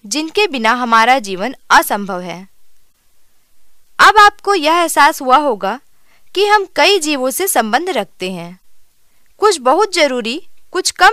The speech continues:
महत्वपूर्ण। ऐसे ही सभी का जीवन विभिन्न जीवों पर निर्भर है, अर्थात सभी जीवों के मध्य अंतर संबंध है, चाहे वह आप हो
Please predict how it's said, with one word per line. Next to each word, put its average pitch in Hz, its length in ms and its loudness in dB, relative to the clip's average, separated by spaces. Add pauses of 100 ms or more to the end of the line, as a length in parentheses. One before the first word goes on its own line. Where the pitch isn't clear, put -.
महत्वपूर्ण। 180 600 -6 (920)
ऐसे 320 280 0
ही 403 300 2
सभी 277 420 -2
का 330 120 2
जीवन 247 400 -2
विभिन्न 349 380 -2
जीवों 226 300 -4
पर 339 180 0
निर्भर 202 380 -6
है, 180 220 -12 (640)
अर्थात 277 440 4 (160)
सभी 339 380 2
जीवों 269 300 0
के 240 140 -6
मध्य 294 260 0
अंतर 226 360 0
संबंध 214 400 -6
है, 180 340 -10 (640)
चाहे 339 280 4
वह 370 120 4
आप 302 460 6
हो 311 220 -4